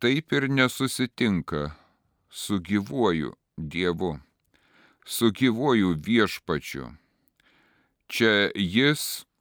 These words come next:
ugdo ir formuoja ne ką kitą, bet egoistinį savęs pažinimą,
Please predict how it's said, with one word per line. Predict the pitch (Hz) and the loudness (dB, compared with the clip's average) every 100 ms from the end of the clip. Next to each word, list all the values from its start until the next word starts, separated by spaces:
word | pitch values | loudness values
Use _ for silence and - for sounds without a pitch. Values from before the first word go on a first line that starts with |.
| - | -2
ugdo | 143 139 135 143 131 | 0 0 2 2 2
ir | |
formuoja | 127 131 123 123 123 113 113 95 | 0 0 2 2 2 4 2 2
ne | 107 127 | 2 0
ką | - 120 | 2 0
kitą, | 120 - 123 - 87 80 - _ _ _ _ _ _ _ - | 0 0 0 2 0 0 -6 _ _ _ _ _ _ _ -6
bet | 82 101 92 _ - _ _ _ _ _ _ _ - | 2 4 4 _ -20 _ _ _ _ _ _ _ -2
egoistinį | 110 98 104 107 127 143 - 101 95 92 - | 2 2 4 4 4 0 -2 0 0 -2 -6
savęs | - 107 92 101 98 - - | -4 2 4 4 2 -2 -4
pažinimą, | 92 82 92 95 90 82 78 | -4 -2 -2 0 0 -2 -4